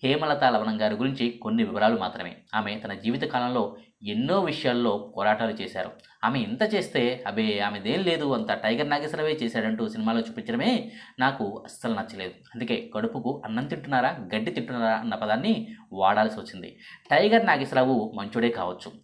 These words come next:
వాళ్ళ ఊరి కోసం ఆయన ఎన్నో మంచి పనులను చేసి ఉండొచ్చు, ఉండకపోవచ్చు, అదంతా ఆయన స్టోరీ. కానీ హేమలత లవణం గారి క్రెడిట్ను కూడా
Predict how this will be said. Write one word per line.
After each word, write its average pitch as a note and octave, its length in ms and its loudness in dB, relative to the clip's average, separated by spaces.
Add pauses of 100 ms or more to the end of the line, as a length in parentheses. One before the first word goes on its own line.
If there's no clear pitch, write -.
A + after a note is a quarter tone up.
(120)
వాళ్ళ G2 200 -2
ఊరి B2+ 240 0
కోసం C#3+ 260 0
ఆయన B2+ 300 2 (100)
ఎన్నో B2 280 0
మంచి A2 320 -4
పనులను C#3+ 440 -2
చేసి G#2 180 -6
ఉండొచ్చు, G2 420 -4
ఉండకపోవచ్చు, G#2 760 -6 (280)
అదంతా E3+ 520 6
ఆయన F#2+ 260 4
స్టోరీ. - 340 -6 (100)
కానీ D#3+ 260 -4 (240)
హేమలత G3+ 420 4
లవణం C3 360 4
గారి A2+ 140 4
క్రెడిట్ను F3+ 500 2
కూడా C3+ 360 4